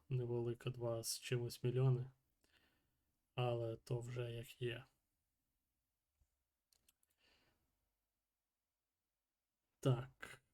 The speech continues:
по чемпіонату ми другі.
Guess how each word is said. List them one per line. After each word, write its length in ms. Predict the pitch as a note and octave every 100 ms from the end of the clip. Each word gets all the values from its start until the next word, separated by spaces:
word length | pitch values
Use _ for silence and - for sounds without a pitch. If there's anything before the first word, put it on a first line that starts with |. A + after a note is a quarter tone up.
| -
по 120 | C#3+
чемпіонату 1080 | C#3 C#3+ C3+ C#3+ C#3+ D#3 D3 - C#3 C3+ C3
ми 240 | B2+ C3
другі. 720 | C3 B2+ C3+ D3 B2+ B2+ B2+